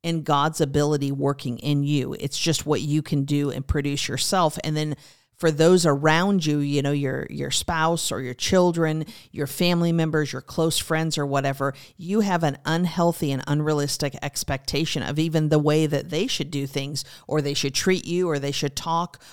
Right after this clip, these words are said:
or anything like that. And you cannot display and have unconditional love towards those people and in those relationships and everything when you have this perfectionist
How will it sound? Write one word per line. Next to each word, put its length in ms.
or 160
anything 320
like 180
that. 160
And 140
you 80
cannot 720
display 840
and 140
have 260
unconditional 760
love 540
towards 400
those 200
people 380
and 120
in 140
those 200
relationships 840
and 80
everything 600
when 520
you 360
have 400
this 300
perfectionist 1120